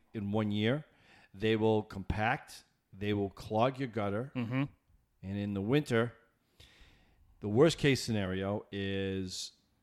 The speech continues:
Speaker 1: you, we have snow and
Speaker 2: Mm-hmm.
Speaker 1: they melt into the gutter and the snow has nowhere to go. So it compacts itself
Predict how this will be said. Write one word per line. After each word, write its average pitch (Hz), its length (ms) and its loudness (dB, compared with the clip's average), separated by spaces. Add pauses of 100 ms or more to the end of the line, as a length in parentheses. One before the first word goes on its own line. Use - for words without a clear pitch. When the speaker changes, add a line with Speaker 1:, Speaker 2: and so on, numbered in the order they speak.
(340)
Speaker 1:
you, 110 340 2
we 101 160 0
have 104 180 -2
snow 107 400 0 (340)
and 104 340 -4
Speaker 2:
Mm-hmm. 101 80 -6
Speaker 1:
they 95 120 -6
melt 104 300 -2
into 107 140 -10
the 110 80 -6
gutter 104 440 0 (260)
and 95 180 -6
the 92 60 -6
snow 107 280 0
has 95 140 0
nowhere 104 260 2
to 113 60 0
go. 101 320 2 (200)
So 101 260 -2
it 101 160 -8
compacts 110 560 -6
itself 98 400 -6